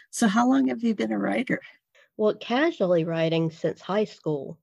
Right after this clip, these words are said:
Speaker 2: which was in the nineties. But my first fan fiction,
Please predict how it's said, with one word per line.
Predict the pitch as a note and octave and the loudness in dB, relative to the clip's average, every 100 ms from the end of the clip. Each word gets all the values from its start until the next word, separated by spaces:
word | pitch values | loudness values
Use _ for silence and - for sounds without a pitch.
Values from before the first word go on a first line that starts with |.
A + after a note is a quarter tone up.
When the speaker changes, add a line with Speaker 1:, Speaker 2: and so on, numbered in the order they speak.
| _ | _
Speaker 2:
which | F3 E3+ - | -8 -6 -2
was | F3 E3 | -2 0
in | D#3 | 0
the | D3+ | 0
nineties. | D3+ E3+ D3+ C#3+ - - - _ | 0 0 0 -2 -8 -14 -20 _
But | F#3+ F3+ - | -4 -2 0
my | G3+ | -2
first | G3+ C4+ C#4+ - | 0 -4 -4 -2
fan | A3+ A#3+ A#3+ | 0 2 0
fiction, | G#3 - - E3 E3 E3 | -4 -6 -6 -2 -2 -4